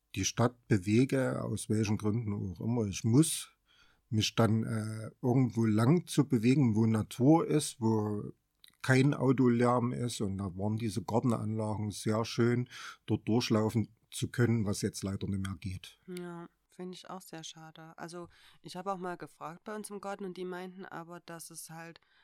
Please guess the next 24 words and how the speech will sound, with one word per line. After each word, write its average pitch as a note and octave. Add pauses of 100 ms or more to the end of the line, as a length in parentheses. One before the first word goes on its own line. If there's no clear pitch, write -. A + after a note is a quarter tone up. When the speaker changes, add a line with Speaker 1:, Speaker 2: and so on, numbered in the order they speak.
(240)
Speaker 2:
auch D#3+
viele, E3
viel E3+
Vandalismus F#3+
gab F#3+
und E3+
viele D#3+
Einbrüche G3+
auch F3
gab E3+
in E3
die E3
Gartenanlagen E3
und D3+
dass D#3+
die D#3+
das -
deswegen F3
jetzt E3
halt D#3
immer D#3
zumachen, G3
weil D3+
richtig D#3